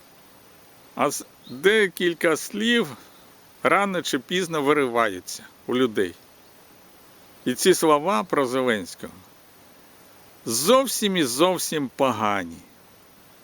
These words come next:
Навіть від тих, хто голосував за нього. Ось так.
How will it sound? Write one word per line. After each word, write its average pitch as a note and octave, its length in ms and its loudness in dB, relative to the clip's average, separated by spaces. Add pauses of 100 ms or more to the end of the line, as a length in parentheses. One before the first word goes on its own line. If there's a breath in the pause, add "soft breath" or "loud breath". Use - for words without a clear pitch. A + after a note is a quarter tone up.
(1500)
Навіть F3+ 520 0 (360)
від D3 180 2 (180)
тих, A#3 260 2
хто - 400 -2
голосував C3 840 2
за G2+ 180 -4
нього. E2+ 460 -8 (2500)
Ось G#2+ 200 -4
так. A2 300 0